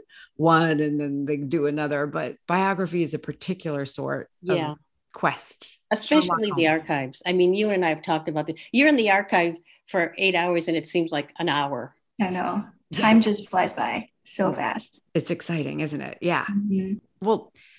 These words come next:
Speaker 1: thank you both so much for your time and, um, good luck with everything. I do hope somebody options it. We'd have to get somebody to make it into a movie.
Speaker 2: <laughs>
Speaker 3: Let's make it happen.
Speaker 1: Has Thomas Dewey ever been in a movie? Has a character of him?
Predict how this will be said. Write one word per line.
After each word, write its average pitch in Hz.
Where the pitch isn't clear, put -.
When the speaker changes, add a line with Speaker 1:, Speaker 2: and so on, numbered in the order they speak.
Speaker 1:
thank 240
you 220
both 170
so -
much -
for 160
your 151
time 143
and, 151
um, 147
good 202
luck 254
with 165
everything. 147
I 175
do 233
hope 277
somebody 208
options 180
it. 143
We'd 170
have 196
to 220
get 214
somebody 170
to 165
make 170
it 151
into 151
a 147
movie. 147
Speaker 2:
<laughs> -
Speaker 3:
Let's 214
make 220
it 226
happen. 240
Speaker 1:
Has 294
Thomas 381
Dewey 302
ever 302
been 320
in 320
a 311
movie? 339
Has 277
a 202
character 160
of 147
him? 143